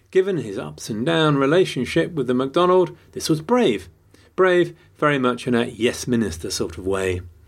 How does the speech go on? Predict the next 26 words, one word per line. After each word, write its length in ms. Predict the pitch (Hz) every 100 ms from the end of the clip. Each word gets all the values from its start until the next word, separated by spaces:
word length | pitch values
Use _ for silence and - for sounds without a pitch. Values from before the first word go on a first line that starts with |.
| - _
And 120 | 113 95
the 40 |
result 440 | 95 120 151 -
was 160 | 127 117
that 140 | -
his 180 | - 98
throat 420 | - 156 143 -
was 100 | -
cut 320 | - - 214 - -
along 240 | 135 117
with 100 | 107
those 260 | 110 117 98
of 120 | 92
his 160 | 110 98
advisers, 580 | 95 165 160 151 147 - - - _ -
and 80 |
his 180 | 98 -
head 280 | 127 120 117 -
sent 280 | - 180 190
to 80 | 156
Sidney 520 | - 101 90 95 90 -
as 140 | -
a 60 | 95
nice 360 | 95 95 95
present. 460 | - - 98 - - - _ _ _ - - -
Sidney 500 | - 190 196 190